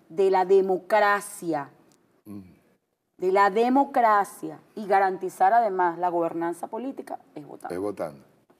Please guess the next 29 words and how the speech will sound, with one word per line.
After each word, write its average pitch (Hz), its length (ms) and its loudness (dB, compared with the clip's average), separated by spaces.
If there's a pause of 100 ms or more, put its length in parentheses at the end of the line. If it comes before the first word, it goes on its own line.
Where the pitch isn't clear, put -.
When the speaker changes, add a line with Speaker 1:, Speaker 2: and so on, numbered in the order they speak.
(140)
Speaker 2:
exacto. - 340 -20 (160)
Speaker 1:
Nosotros 208 400 -6
decidimos 247 500 -6
el 208 80 -10
camino 208 360 -8 (140)
pacífico. 165 680 -6
¿A 170 60 -2
través 170 260 -4
de 214 100 -6
qué? 277 200 -8 (100)
A - 60 -14
través 147 280 -10
del 160 100 -10
voto. - 320 -16 (720)
Y 180 100 -2
allí 185 260 0
entonces 202 380 -6
yo 202 120 2
hago 196 140 2
un 214 100 -4
llamado 190 520 2
amoroso, 180 600 -4 (460)
hago 170 340 4
un 202 180 0
llamado 196 460 2
además 175 300 0
desde 220 220 -4
el 185 120 -4
corazón 220 680 -2